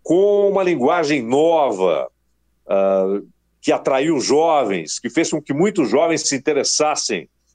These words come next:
pela transmissão do futebol no rádio. Quantos e quantos daquela geração ali dos anos setenta, oitenta,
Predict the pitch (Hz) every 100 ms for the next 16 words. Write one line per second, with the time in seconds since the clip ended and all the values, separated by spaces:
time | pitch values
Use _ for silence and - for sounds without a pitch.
0 | _ 139 131 - 143 117 107 - 147 -
1 | - 101 120 117 87 104 113 98 73 _
2 | _ _ _ _ _ _ 170 226 247 -
3 | 160 135 - 139 175 180 - 160 - 107
4 | 143 139 110 120 87 - 127 131 117 90
5 | 110 113 - 98 - 123 135 123 107 87
6 | - 120 143 143 143